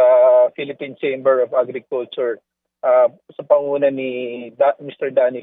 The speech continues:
Fausto, ay immediately ay nagkaroon ng kasunduan na itigil temporarily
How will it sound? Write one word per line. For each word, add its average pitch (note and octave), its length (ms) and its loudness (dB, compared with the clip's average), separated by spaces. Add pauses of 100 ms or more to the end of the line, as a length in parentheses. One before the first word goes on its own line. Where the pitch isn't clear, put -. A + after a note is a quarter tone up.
Fausto, B2 560 -4 (400)
ay C#3 480 0 (160)
immediately E3+ 800 -4
ay D3 160 -2
nagkaroon D3 480 0
ng C3 160 -6
kasunduan B2+ 800 -2 (480)
na C#3+ 160 -2 (400)
itigil C#3+ 720 -6 (240)
temporarily C#3+ 880 0